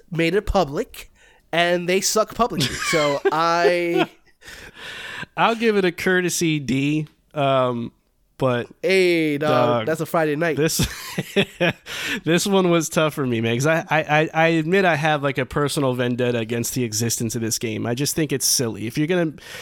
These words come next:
Speaker 2: if you expect players to put that much time into dev-, into making something in Dreams, they probably would be
Speaker 1: Well
Speaker 2: better off getting a job making video games or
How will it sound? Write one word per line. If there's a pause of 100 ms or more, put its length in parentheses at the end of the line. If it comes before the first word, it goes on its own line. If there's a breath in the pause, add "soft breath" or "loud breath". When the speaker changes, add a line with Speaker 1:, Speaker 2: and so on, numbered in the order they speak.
Speaker 2:
if
you
expect
players
to
put
that
much
time
into
dev-,
into
making
something
in
Dreams, (240 loud breath)
they
probably
would
be
Speaker 1:
Well
Speaker 2:
better
off (220)
getting
a
job
making
video
games
or